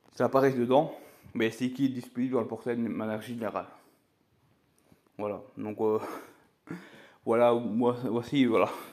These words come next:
Ça, c'est mon hypothèse, hein. Vraiment, euh, après, je n'en suis pas sûr, hein, vu que y a pas d'informations, hein, par rapport aux personnes qui sortent dans le portail. Peut-être que je me dis que peut-être c'est ça qui peut quand même indiquer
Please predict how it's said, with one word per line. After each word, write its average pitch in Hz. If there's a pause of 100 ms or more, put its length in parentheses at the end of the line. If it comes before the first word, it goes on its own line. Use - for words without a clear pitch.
(760)
Ça, 165
c'est 147
mon 139
hypothèse, 135
hein. 101 (160)
Vraiment, 110
euh, 101
après, 123
je -
n'en 113
suis 117
pas 110
sûr, 123
hein, 110
vu 107
que 107 (680)
y 117
a 113
pas 135
d'informations, 123
hein, 104
par 104
rapport 107
aux 104
personnes 113
qui 110
sortent 120
dans 107
le 107
portail. 117 (600)
Peut-être 147
que -
je 135
me 131
dis 131
que 127
peut-être 135
c'est -
ça 135 (560)
qui -
peut 123
quand 131
même 127
indiquer 131